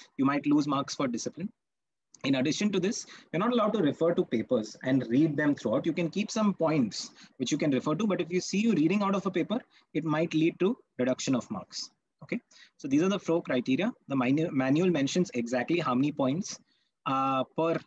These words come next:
section. That's quality of speeches, quality of content, quality of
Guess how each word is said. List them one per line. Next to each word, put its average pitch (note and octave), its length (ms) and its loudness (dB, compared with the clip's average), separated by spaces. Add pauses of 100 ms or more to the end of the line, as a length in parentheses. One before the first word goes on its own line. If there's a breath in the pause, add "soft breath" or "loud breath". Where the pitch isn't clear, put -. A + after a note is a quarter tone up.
section. - 420 -8
That's A2 240 -8
quality C3+ 460 0
of D3 100 0
speeches, E3+ 480 -4
quality B2+ 360 -2
of C3 160 -2
content, C3+ 460 -4 (540)
quality C3+ 300 2
of C#3 120 -2